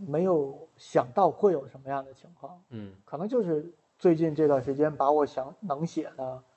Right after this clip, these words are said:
Speaker 1: 都写完了，那我需要去充电。
Speaker 2: 嗯。
Speaker 1: 那我需要重新再去找新的领域，比如说，呃，之后我写完这本，就现在我写的这本书还是晚清的，之后我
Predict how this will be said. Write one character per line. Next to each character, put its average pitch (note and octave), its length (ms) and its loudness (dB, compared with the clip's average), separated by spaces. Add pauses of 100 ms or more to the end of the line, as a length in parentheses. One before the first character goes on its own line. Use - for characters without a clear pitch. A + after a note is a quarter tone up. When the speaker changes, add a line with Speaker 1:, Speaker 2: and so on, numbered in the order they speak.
(160)
Speaker 1:
都 D#3 140 0
写 D3+ 160 -4
完 B2 240 -14
了， C3+ 100 -8
那 D#3+ 140 0
我 C#3 140 -4
需 D3 100 -6
要 D3 140 0
去 C3+ 120 -8
充 E3 220 -6
电。 E3+ 180 -6 (680)
Speaker 2:
嗯。 A2 200 -16
Speaker 1:
那 D3 80 0
我 C3+ 80 0
需 C#3+ 140 -2
要 D#3 100 4
重 C#3+ 220 -10
新 F3 160 -4
再 D3+ 120 0
去 C3+ 380 -6
找 C3 160 -12
新 E3+ 220 -6
的 F3+ 100 0
领 C#3+ 100 -10 (100)
域， C#3+ 160 -8
比 C3+ 120 -10
如 C3 120 -8
说， D#3+ 220 0 (580)
呃， C3 360 -6
之 F3 140 -2
后 F3+ 200 2
我 C#3+ 320 -8 (200)
写 - 300 0
完 C3 220 -2
这 F#3+ 180 4
本， D3+ 220 -8
就 E3 200 2
现 F#3+ 180 0
在 G3 100 4
我 C#3 140 0
写 C#3 200 -12
的 C3+ 120 -12
这 C#3 120 -6
本 C3+ 180 -14
书 C#3+ 320 -6 (380)
还 C3+ 180 -2
是 D3 80 0
晚 C3+ 180 -4
清 C#3+ 180 -12
的， C3 80 -8
之 C#3+ 140 -4
后 D3 120 2
我 B2 220 -6